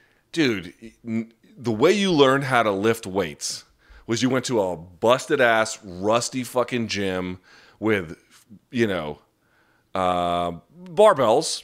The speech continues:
you know, and then the standard kind of weighted plates. But, like, it was always someone's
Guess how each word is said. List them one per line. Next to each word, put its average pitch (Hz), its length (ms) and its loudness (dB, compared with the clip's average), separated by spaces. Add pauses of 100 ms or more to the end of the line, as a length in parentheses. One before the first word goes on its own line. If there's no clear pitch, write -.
you 208 80 -2
know, 135 220 4
and 131 120 2
then 127 140 2
the 123 100 2
standard 135 460 2
kind 123 180 0
of 95 380 0
weighted 92 680 0
plates. 110 440 0
But, 113 160 0
like, 104 400 0 (1600)
it 123 60 -2
was 123 160 2
always 131 400 6
someone's 127 600 0